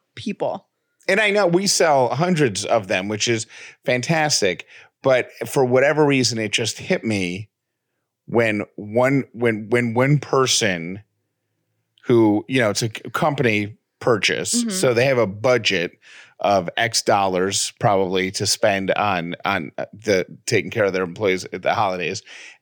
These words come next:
Speaker 2: And they chose to spend it with us. It's just, it's just,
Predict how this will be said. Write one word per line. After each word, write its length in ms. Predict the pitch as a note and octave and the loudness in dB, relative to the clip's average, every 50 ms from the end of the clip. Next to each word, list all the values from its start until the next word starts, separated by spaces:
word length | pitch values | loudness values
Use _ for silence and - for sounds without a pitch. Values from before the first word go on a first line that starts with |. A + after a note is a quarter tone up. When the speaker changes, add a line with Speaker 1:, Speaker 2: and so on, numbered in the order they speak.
| _ - | _ -4
Speaker 2:
And 680 | B2+ B2+ B2 A#2+ A#2 A#2 A2+ G#2+ G#2+ G#2 G2+ - - _ _ _ _ _ _ _ _ _ _ - | -2 0 0 0 0 0 -2 -2 -4 -6 -8 -10 -12 _ _ _ _ _ _ _ _ _ _ 0
they 160 | - B2+ B2+ | 2 2 2
chose 320 | A#2+ - - C3+ B2+ B2 A2+ - | 2 2 2 4 2 2 0 -2
to 80 | B2 | -4
spend 260 | A#2 - - A2+ A2+ | -4 0 -2 0 0
it 80 | A2+ G#2+ | 0 -2
with 120 | A#2 A#2 | 0 2
us. 420 | C3 D3 D#3 D3 C#3 - - - - _ _ _ _ _ _ _ _ _ _ _ _ _ _ _ - | 2 4 2 2 0 -2 -6 -6 -10 _ _ _ _ _ _ _ _ _ _ _ _ _ _ _ -2
It's 200 | B2 A#2+ A#2 - | -2 0 0 0
just, 380 | - - C3+ C3 - - - - | 0 2 2 2 0 -2 -6 -2
it's 200 | A#2+ B2 A#2 A2+ | -2 -2 -2 -2
just, 440 | - - C3 C#3 C#3 - - _ - | -4 0 0 0 0 0 -4 _ -20